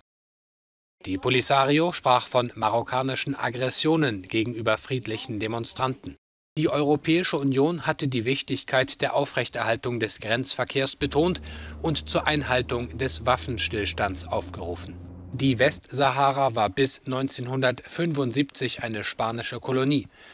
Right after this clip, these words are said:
Marokko beansprucht das Gebiet für sich.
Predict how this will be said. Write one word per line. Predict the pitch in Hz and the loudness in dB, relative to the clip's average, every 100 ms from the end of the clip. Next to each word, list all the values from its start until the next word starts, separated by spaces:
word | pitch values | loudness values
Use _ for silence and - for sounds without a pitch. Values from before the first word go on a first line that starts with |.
| - - - | -20 -20 0
Marokko | 120 123 139 185 165 | 4 4 4 2 2
beansprucht | 151 147 143 - 139 - - | 0 0 -2 0 -2 -2 -6
das | 135 120 | -2 -2
Gebiet | - 123 143 | -2 2 2
für | - - 127 | 2 -2 2
sich. | 139 151 | 2 2